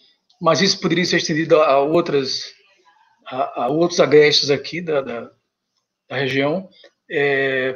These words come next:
possuem sítios arqueológicos. Tem uma amiga que costuma dizer que onde tem serra, aqui tem pintura, por exemplo, né?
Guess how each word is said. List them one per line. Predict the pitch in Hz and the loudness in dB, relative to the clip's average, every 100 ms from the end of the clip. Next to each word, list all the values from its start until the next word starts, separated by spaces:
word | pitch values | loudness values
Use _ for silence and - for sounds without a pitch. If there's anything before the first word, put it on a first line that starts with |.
| - | 0
possuem | 185 - 214 196 220 | 2 2 4 4 4
sítios | - 208 214 | 4 2 0
arqueológicos. | 180 214 185 143 - - - - _ _ _ _ _ - - - _ _ _ _ - | 0 2 4 4 0 -12 -20 -20 _ _ _ _ _ -20 -20 -20 _ _ _ _ -2
Tem | 170 | 2
uma | 175 | 2
amiga | 160 175 170 | 2 2 0
que | 170 | -2
costuma | 185 196 196 196 | -6 -4 -2 -4
dizer | 143 196 | 2 2
que | 196 | 4
onde | 220 214 | 0 0
tem | 220 | 0
serra, | - - 190 180 202 | 0 2 2 2 -2
aqui | - 160 - 196 | -6 -8 -8 -10
tem | - 180 180 | -4 -4 -2
pintura, | 185 185 185 156 131 | -4 -6 -4 -4 -6
por | - | -8
exemplo, | 135 127 113 - | -8 -10 -10 -16
né? | 120 | -20